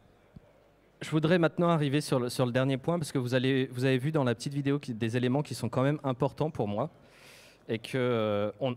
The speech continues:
on a parfois tendance, en étant, euh, la tête dans le guidon, euh, sur le, les technologies,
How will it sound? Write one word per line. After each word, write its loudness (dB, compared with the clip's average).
on 0
a 2
parfois -2
tendance, -4
en -2
étant, -2
euh, -2
la 0
tête -2
dans 0
le 0
guidon, -2
euh, 2
sur 2
le, 2
les -2
technologies, -4